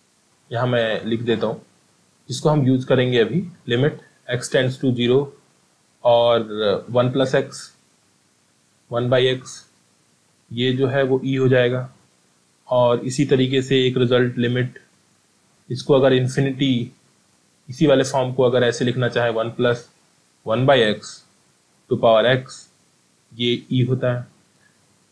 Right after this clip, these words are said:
तो इस तरीके के कुछ रिजल्ट जो हैं वो हम डायरेक्टली यूज़ कर सकते हैं। These are standard results, okay, <clears throat> Sorry।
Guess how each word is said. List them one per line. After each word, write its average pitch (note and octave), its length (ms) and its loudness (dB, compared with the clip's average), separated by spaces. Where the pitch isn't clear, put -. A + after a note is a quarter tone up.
तो D3 340 0
इस F3+ 180 0
तरीके F#3+ 240 4
के F#3+ 60 -2
कुछ F3+ 240 -2
रिजल्ट C#3 360 2
जो D#3 180 -4
हैं C#3+ 160 -4
वो D#3 160 -2
हम D3 240 -6
डायरेक्टली B2+ 460 -2
यूज़ A#2+ 340 -8
कर A#2 140 2
सकते A#2 300 -8
हैं। C#3+ 300 -10
These D#3 200 -2
are D3+ 120 2
standard A#2+ 300 -2
results, F#2 600 -10
okay, C3 220 -2
<clears throat> - 1400 -12
Sorry। B2 300 -2